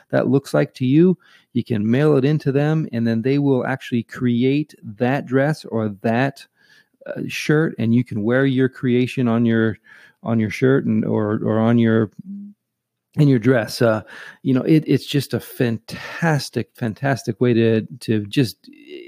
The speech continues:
build creativity for these students. And, and, um, she, you know, she, she kinda told the story of her daughter when she first created the, the first um, dress for her daughter, and, you know,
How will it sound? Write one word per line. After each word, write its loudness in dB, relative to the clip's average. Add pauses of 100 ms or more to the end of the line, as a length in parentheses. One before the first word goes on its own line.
(440)
build 4
creativity 2
for -4
these -4
students. -2
And, -4 (540)
and, -2
um, -4
she, 0 (460)
you -4
know, 0
she, -4
she -4
kinda 2
told 0
the -2
story 4
of 2
her 0
daughter 0
when 0
she -10
first 0
created 2
the, 0 (360)
the -8
first -4 (720)
um, -12 (380)
dress 2
for -2
her 2
daughter, 2
and, -2
you -2
know, -10